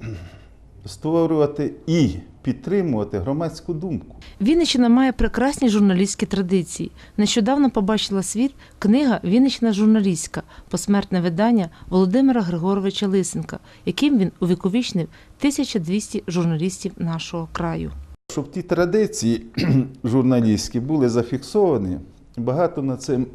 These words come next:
Speaker 1: <clears throat> попрацював мій попередник, прекрасний журналіст і людина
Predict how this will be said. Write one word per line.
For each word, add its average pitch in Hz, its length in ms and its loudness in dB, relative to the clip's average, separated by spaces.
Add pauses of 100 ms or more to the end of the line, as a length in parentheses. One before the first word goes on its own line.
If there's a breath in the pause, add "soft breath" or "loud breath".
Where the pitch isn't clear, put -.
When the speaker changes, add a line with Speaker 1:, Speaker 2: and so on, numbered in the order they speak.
(120)
Speaker 1:
<clears throat> 190 240 2
попрацював 127 720 0
мій 107 120 -2
попередник, 127 720 -2 (920 soft breath)
прекрасний 117 600 0
журналіст 107 640 -4
і 107 40 -4
людина 139 520 -4